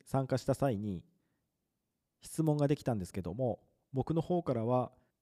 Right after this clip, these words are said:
日本とアメリカの野球で何が一番違うかということを聞きました。ベンは、やっ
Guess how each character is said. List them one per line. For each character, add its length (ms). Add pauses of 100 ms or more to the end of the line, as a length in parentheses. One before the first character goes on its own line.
(140)
日 100
本 220
と 240 (340)
ア 80
メ 140
リ 100
カ 160
の 260 (400)
野 120
球 260
で 380
何 200
が 60
一 160
番 180
違 120
う 100
か 180
と 80 (540)
い 40
う 40
こ 120
と 100
を 240 (560)
聞 80
き 100
ま 140
し 80
た。 100 (560)
ベ 140
ン 120
は、 120
や 80
っ 40